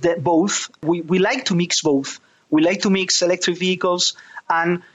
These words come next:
share, share, uh, car sharings, public transport, and there are different issues that we need to tackle in different ways. So for me,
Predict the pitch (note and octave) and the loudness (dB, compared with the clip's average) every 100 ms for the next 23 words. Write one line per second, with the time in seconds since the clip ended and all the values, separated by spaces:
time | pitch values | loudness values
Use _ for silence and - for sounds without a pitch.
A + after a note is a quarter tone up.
0 | _ _ - - - F3+ E3+ E3 D3+ - | _ _ -2 0 0 0 0 0 -2 -2
1 | - D3+ C#3 - D3+ E3+ D3+ - F#3+ A3 | 0 0 -2 -4 -2 0 0 0 0 0
2 | A3 A3+ G#3+ - - - - F3 D#3+ - | 0 0 0 -4 -10 -10 -2 0 0 -2
3 | E3 E3+ - E3+ F3 - - - F#3 F#3 | -2 -2 0 0 0 -6 -12 -4 -2 0
4 | G3 A#3 A#3 A#3+ A#3 F#3 F3 F3 _ _ | 0 -2 0 0 0 0 -2 -6 _ _
5 | - G#3 - C#3 - - _ D#3 E3+ D#3 | -4 0 0 0 -2 -4 _ -4 -4 -2
6 | D#3 F3 G3+ - G#3+ F#3 F3+ E3+ G3 - | 0 2 2 0 -2 -4 0 -2 -2 -10
7 | - _ F3 D#3 F3+ G3+ F3+ D#3 D#3 C#3+ | -20 _ 0 0 0 0 0 2 2 2
8 | B2 - - - _ _ - - G3+ G#3+ | 0 -2 -4 -10 _ _ -4 -2 0 0
9 | D4+ B3+ A#3+ A#3+ - | 2 2 2 -4 -10